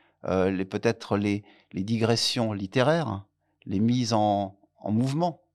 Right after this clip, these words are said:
tout ça, ça, ça, ça fait du sens. Et c'est pour ça que le projet en soi est, est vraiment, euh,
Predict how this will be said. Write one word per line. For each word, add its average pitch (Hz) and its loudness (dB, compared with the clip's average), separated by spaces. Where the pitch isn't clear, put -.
tout - -10
ça, 151 2
ça, 95 -2
ça, - -6
ça - -6
fait 117 -2
du 110 -4
sens. - 0
Et - -8
c'est 107 -10
pour 101 -4
ça 139 -4
que - -10
le 117 -8
projet 107 -2
en 90 -2
soi 107 -2
est, 95 -6
est 87 -8
vraiment, 101 0
euh, 92 -4